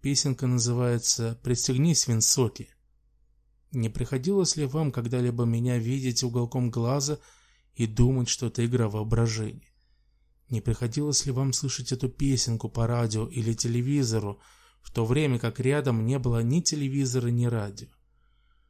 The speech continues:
Ну, пожалуйста, я вас умоляю, послушайте меня.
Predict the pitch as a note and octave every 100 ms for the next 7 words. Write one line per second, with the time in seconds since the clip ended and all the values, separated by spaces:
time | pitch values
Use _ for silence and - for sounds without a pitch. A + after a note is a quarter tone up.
0 | _ _ G#2+ - A2 G2+ G2 F2 - -
1 | - _ _ - A#2 C#3+ - D3+ C3+ C3+
2 | C3+ G#2 G#2 G#2+ E3+ - G3+ G3 C#3+ A#2
3 | A2+ A2 G#2 A#2+